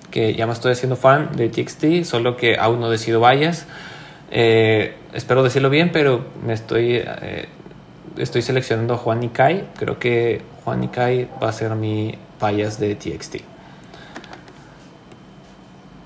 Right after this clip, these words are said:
Y Big Hit no solamente ha sido una empresa que se ha dedicado al tema de la música o composición de artistas.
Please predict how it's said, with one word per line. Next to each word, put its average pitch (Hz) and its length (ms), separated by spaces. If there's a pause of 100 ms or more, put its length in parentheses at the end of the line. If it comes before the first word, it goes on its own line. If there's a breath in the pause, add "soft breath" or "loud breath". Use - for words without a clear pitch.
(160)
Y 220 400 (280)
Big 165 220
Hit 175 160
no 180 140
solamente 170 440
ha - 20
sido 160 200
una 160 80
empresa 147 320
que 143 100
se 135 120
ha 135 40
dedicado 139 680
al 107 460
tema 127 260
de 131 80
la 113 100
música 135 500
o 107 220
composición 113 560
de 117 80
artistas. 151 520